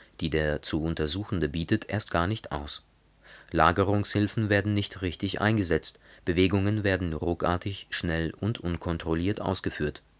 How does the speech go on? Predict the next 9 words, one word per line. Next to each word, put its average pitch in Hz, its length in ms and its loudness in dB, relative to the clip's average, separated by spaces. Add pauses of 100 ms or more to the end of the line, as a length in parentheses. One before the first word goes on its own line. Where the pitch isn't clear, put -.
(440)
Überlastung 95 640 4
und 85 240 -2
daraus 98 560 0
resultierende 85 720 0
gesundheitliche 82 680 -2
Schäden 87 360 0
sind 107 200 -2
die 123 80 -4
Folge. 73 400 -4